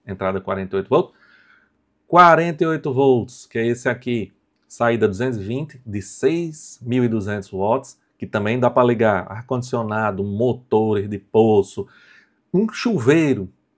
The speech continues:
chuveiro aí de cinco mil e quatrocentos, ele é capaz, não recomendo pra esse tá forçando um chuveiro, mas ele liga.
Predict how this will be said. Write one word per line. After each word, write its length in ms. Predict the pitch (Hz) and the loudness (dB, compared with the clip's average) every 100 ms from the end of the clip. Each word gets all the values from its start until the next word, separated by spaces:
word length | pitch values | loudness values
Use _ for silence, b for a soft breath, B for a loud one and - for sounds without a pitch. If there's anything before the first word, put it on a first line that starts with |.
| - | -14
chuveiro 400 | - 120 135 143 | -6 2 4 4
aí 80 | |
de 180 | 135 139 | -2 -6
cinco 360 | 131 - 160 147 | -8 -8 -8 -8
mil 160 | 143 | -6
e 20 | 135 | -4
quatrocentos, 500 | 139 131 135 127 127 | -4 -4 -4 -8 -8
ele 300 | 139 156 170 | -4 -2 -2
é 40 | 147 | -4
capaz, 680 | 143 131 - 101 95 98 | -4 -6 -4 -4 -4 -8
não 120 | 143 165 | -10 -6
recomendo 600 | 160 147 143 131 123 117 | -6 -6 -6 -4 -4 -4
pra 200 | 123 113 | -2 -2
esse 160 | 110 | -2
tá 140 | - 113 | -4 -2
forçando 400 | 120 - 113 107 | -4 -4 -6 -8
um 60 | |
chuveiro, 460 | - 104 95 127 113 | -8 -6 0 0 0
mas 220 | 127 120 | -4 0
ele 180 | 123 131 | 0 0
liga. 400 | 147 135 90 - | -2 -6 -8 -14